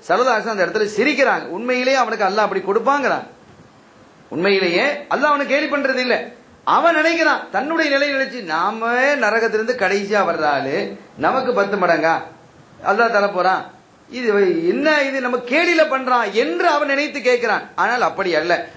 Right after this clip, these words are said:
உண்மையிலேயே சொர்க்கலோகத்தில் அப்படிப்பட்ட இடங்கள் இருக்கு. அதை பற்றி இந்த சலவாத்தினுடைய கிதாபுல, ஒரு கிதாபுல எழுதுறாங்க,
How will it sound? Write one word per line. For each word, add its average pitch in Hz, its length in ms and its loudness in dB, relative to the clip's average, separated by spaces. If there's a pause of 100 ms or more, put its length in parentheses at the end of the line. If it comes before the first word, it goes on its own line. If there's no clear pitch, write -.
(120)
உண்மையிலேயே 302 720 0
சொர்க்கலோகத்தில் 247 920 2
அப்படிப்பட்ட 254 500 -2
இடங்கள் 269 380 0
இருக்கு. 294 800 0 (640)
அதை 151 220 -6
பற்றி 196 260 -8
இந்த 170 320 0 (200)
சலவாத்தினுடைய 220 680 2
கிதாபுல, 208 340 0
ஒரு 190 120 0
கிதாபுல 185 400 2
எழுதுறாங்க, 175 640 0